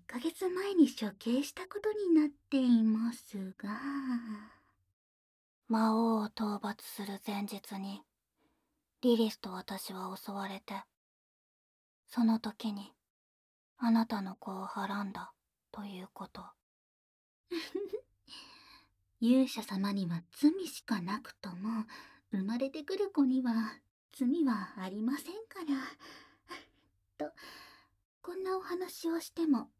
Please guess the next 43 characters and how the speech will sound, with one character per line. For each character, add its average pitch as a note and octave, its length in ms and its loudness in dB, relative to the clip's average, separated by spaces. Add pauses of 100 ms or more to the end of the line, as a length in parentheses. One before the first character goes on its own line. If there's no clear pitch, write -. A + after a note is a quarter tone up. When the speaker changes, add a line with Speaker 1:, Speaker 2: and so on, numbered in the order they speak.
(120)
Speaker 1:
今 C#4 280 6
の G#3+ 120 2
勇 G#3+ 240 2
者 A3 140 -6
様 F#3 280 -8
に F3 140 -10
は E3 200 -8
理 G3 120 -8
解 C4 220 -4
が A3 140 -6
で G3 100 -8
き C4 140 0
ま C#4+ 120 8
せ C#4+ 140 -6
ん F4+ 60 -14
よ F#4 60 -12 (180)
ね。 F4+ 720 -6 (1500)
た A#3 160 -2
だ G3+ 140 -4
ひ - 120 -18
た - 160 -8
す - 140 -8
ら A#3 160 -2
に A#3 180 0 (320)
お B3 120 4
ち D#4+ 220 8
ん D#4+ 100 10
ぽ C#4+ 100 4
を G#3 160 -2
気 - 180 -6
持 G#3+ 200 2
ち F4+ 180 -6
よ G#4 100 0
く - 80 -16
す - 160 -2
る C#4+ 140 4
こ C#4+ 120 -2
と D#4 140 -4
し - 140 -10
か D4+ 160 -6
で B3 180 -2
き D#4 180 -10
な E4+ 140 0